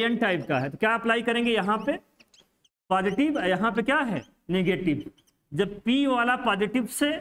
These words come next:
एन वाला negative से connect होता है तो forward बायस होता है। और जब connect करेंगे बेटा तो ये negative है, positive, इसके barrier को क्या करेगा, ये कम करेगा।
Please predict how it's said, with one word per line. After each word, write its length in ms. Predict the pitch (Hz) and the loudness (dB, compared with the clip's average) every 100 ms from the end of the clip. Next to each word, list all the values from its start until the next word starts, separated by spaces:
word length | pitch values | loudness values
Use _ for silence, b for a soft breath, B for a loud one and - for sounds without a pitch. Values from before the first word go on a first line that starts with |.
| - - | -8 -6
एन 260 | 165 220 254 | 0 2 2
वाला 240 | 240 233 | 2 2
negative 460 | 233 190 190 202 262 | 0 0 0 0 -2
से 160 | - 247 | 0 -2
connect 300 | 214 214 202 | 0 -2 0
होता 200 | 220 214 | -2 0
है 60 | 220 | 0
तो 100 | 220 | -2
forward 480 | - 180 185 214 196 | 0 0 2 0 2
बायस 340 | 180 185 185 | 2 0 -2
होता 240 | 180 214 214 | -2 0 0
है। 160 | 262 302 - _ _ _ | -2 -8 -14 _ _ _
और 60 | 170 | -6
जब 200 | 175 220 | -4 -2
connect 280 | 214 208 240 | 0 0 0
करेंगे 300 | 247 240 247 | 0 2 2
बेटा 200 | 233 240 | 2 2
तो 100 | 247 | 0
ये 180 | 202 240 | 0 0
negative 540 | 233 208 190 202 269 247 | 2 0 0 0 0 2
है, 100 | 262 | 2
positive, 440 | - 214 220 269 262 | 2 0 0 -2 -4
इसके 480 | 220 202 - 269 269 | -6 -6 0 0 2
barrier 340 | 208 202 240 | 2 2 0
को 120 | 240 | 0
क्या 160 | 247 240 | 0 0
करेगा, 300 | 247 247 254 | 0 0 0
ये 180 | 285 359 _ _ _ _ - | 0 -4 _ _ _ _ -2
कम 200 | 262 240 | 0 0
करेगा। 380 | - 113 104 | -2 -4 -6